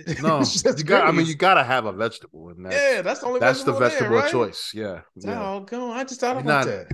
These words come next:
Speaker 2: you're not eating steamed broccoli
Speaker 1: That's
Speaker 2: on
Speaker 1: the
Speaker 2: for,
Speaker 1: only
Speaker 2: for
Speaker 1: vegetable
Speaker 2: Thanksgiving.
Speaker 1: there.
Speaker 2: Yeah,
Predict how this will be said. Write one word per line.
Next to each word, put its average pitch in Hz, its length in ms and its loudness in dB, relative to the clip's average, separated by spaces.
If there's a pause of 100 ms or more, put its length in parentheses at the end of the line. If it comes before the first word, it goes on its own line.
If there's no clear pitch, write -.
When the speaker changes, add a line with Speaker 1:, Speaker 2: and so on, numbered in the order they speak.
Speaker 2:
you're 135 160 -2
not 139 240 0
eating 135 260 -4
steamed 113 480 -8
broccoli 101 760 -6 (120)
Speaker 1:
That's 190 220 -6
Speaker 2:
on 180 60 -10
Speaker 1:
the 185 80 -4
Speaker 2:
for, 98 120 -6
Speaker 1:
only 160 220 -4
Speaker 2:
for 160 80 -4
Speaker 1:
vegetable 185 560 -4
Speaker 2:
Thanksgiving. 196 300 -6
Speaker 1:
there. 101 220 -10 (220)
Speaker 2:
Yeah, 87 220 -12